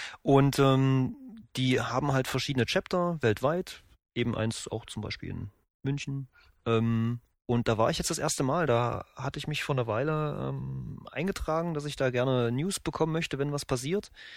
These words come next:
Aber irgendwie ist ewig nichts passiert, beziehungsweise das letzte im, irgendwann Ende letztes Jahr, ist irgendwann an mir vorbeigegangen und, ähm, jetzt vor ein paar Tagen war eben das erste, auf das ich auch mal bin.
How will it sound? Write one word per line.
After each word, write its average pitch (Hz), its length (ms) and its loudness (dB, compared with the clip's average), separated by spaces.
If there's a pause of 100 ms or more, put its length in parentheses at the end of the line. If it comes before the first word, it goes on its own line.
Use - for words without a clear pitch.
(380)
Aber 117 100 -2
irgendwie 131 240 2
ist - 180 -4
ewig 165 280 -2
nichts - 160 -4
passiert, 165 320 -4
beziehungsweise 139 560 0
das 123 160 0
letzte 135 340 0
im, 123 460 0 (400)
irgendwann 123 260 2
Ende 135 220 2
letztes 123 400 -4
Jahr, 139 300 0 (500)
ist - 220 -4
irgendwann 139 260 2
an 135 80 2
mir 135 420 2
vorbeigegangen 170 680 0
und, 147 500 -2
ähm, 147 560 0
jetzt - 320 -4
vor 151 200 -4
ein 147 60 -4
paar 147 100 -2
Tagen 147 560 0
war 113 200 2
eben 127 160 0
das 120 120 0
erste, 117 300 -2
auf 110 100 -2
das 117 120 -4
ich 113 120 -6
auch 110 80 -4
mal 120 120 0
bin. 101 260 -4